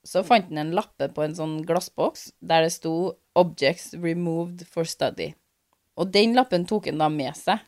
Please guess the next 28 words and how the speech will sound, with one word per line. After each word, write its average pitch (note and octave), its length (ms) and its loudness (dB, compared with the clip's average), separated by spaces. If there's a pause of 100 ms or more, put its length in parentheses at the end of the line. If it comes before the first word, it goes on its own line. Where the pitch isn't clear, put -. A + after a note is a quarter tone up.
(120)
for - 120 -4
det E3 100 2
var F3+ 120 2
en F#3+ 80 -6
tom A#3 260 0
boks, G#3 300 0
sant? G#3 260 0
Og G3 80 -12
så F3+ 100 -4
står D#3+ 280 4
det, C#3 120 2
«Her F3+ 160 2
er D#3+ 140 0
ikke - 220 -16
tingene, G#3 360 -2
for F3 140 -10
vi E3+ 160 -4
driver D#3+ 300 -4
og - 40 -10
studerer B2 360 -6
dem.» C2+ 160 -8 (760)
Så - 100 -8
han G3+ 120 -4
tok D4 280 0
med F#3+ 140 -2
seg E3+ 160 0
den C4 140 2
lappen. D#3+ 320 -2